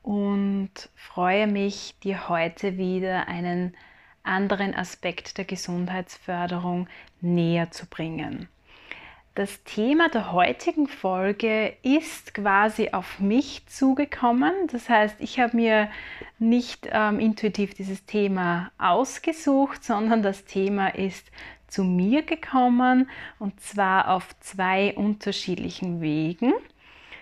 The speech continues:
Zuerst gab's für mich einmal einen sehr positiven Auslöser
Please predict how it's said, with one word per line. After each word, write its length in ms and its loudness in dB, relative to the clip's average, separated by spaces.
Zuerst 800 0
gab's 400 -2
für 160 0
mich 280 0
einmal 360 0
einen 320 -2
sehr 240 -4
positiven 720 0
Auslöser 1300 0